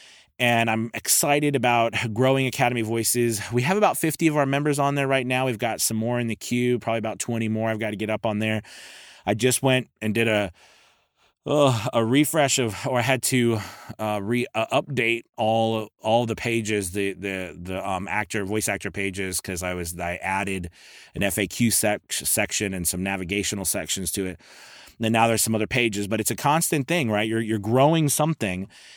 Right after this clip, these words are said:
uh, and, you know, you have to be able to be found. So just like everything else I say, you've gotta be found. So anyways, the point I bring that up is, is because I, I just can't help but think, you know, if I was going back and building my website,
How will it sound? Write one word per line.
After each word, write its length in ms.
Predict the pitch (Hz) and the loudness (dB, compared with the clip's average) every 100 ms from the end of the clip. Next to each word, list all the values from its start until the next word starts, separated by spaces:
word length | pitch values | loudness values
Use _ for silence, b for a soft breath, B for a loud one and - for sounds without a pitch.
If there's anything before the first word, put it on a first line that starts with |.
| B B | B B
uh, 280 | - 107 104 - | 0 2 2 2
and, 520 | 117 110 110 110 107 B B | 2 4 2 2 -2 B B
you 160 | 120 117 | -2 0
know, 80 | |
you 380 | 107 101 113 127 | 0 -2 2 2
have 500 | 120 - 127 127 - | 2 2 2 0 -2
to 580 | - - 123 117 113 110 | -4 0 4 4 4 2
be 220 | 92 104 107 | 0 0 0
able 200 | 117 123 | 0 -2
to 140 | - | -2
be 140 | 110 107 | -2 -2
found. 480 | - 113 101 82 80 | -2 -2 -2 -4 -6
So 80 | |
just 180 | 98 117 | -4 -2
like 160 | 139 117 | -2 0
everything 300 | 123 123 123 | -2 0 0
else 200 | 123 - | 0 -2
I 60 | |
say, 380 | 104 - 190 113 | -2 0 0 0
you've 100 | 104 | 0
gotta 220 | 101 104 | 0 -2
be 80 | 95 | -2
found. 320 | 92 127 69 - B B | -4 -6 -8 -14 B B
So 120 | - | 4
anyways, 140 | 254 139 | 4 4
the 40 | |
point 220 | 135 247 | 2 2
I 20 | 214 | 4
bring 180 | 151 | 4
that 160 | 143 120 | 4 4
up 220 | 139 151 | 4 2
is, 260 | 107 101 95 | 0 -2 -4
is 120 | 101 | -6
because 400 | 104 127 110 107 | -4 0 0 0
I, 80 | 110 - | -4 -4
I 100 | 123 | -2
just 160 | 117 | -2
can't 240 | - 165 147 | -2 0 2
help 140 | 131 | 0
but 160 | 107 - | -2 -4
think, 420 | 131 120 120 - B B B B B B - | -2 -2 -6 -12 B B B B B B -2
you 100 | 117 | 2
know, 180 | 113 110 | 4 2
if 140 | 104 | 2
I 160 | 120 120 | 4 4
was 160 | 117 | 2
going 260 | - 117 110 | 0 0 2
back 260 | 123 123 | 4 2
and 140 | 113 104 | 0 -2
building 300 | 113 110 107 | -2 -2 -2
my 180 | 107 123 | 0 0
website, 720 | 117 113 107 113 104 101 | -2 -2 -2 -2 -2 -2